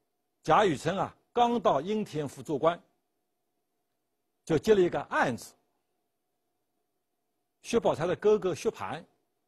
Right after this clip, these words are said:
为了抢一个丫头，也就是我们小说中的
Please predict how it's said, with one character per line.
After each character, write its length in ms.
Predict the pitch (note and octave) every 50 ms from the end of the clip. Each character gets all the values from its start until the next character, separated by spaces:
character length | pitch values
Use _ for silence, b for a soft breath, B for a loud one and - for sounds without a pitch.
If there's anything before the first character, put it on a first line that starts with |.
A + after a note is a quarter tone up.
| _ _ _ _
为 120 | F3+ G3 G3
了 80 | F#3
抢 320 | - - - - G2 G#2+ B2+
一 40 |
个 100 | - E3
丫 240 | D#3+ G3+ G#3 A3 C4
头， 180 | - D3+ A2 - _ _ _ _ _ _ _ _ _ _ _ _ _ _ _ -
也 100 | B2 A#2+
就 180 | A#2+ E3 F3
是 300 | C#3+ C3 E3 D#3+ D3+ C3+ - _ _ _ _ _ _ _ _ _ _ _ _ _ _ -
我 120 | B2 B2+
们 100 | D3+ D3+
小 280 | - - D3 A2+ G2 F#2+
说 100 | C3+ C#3+
中 180 | D3 D#3+ E3
的 260 | D#3 D#3+ D#3 D3 C3+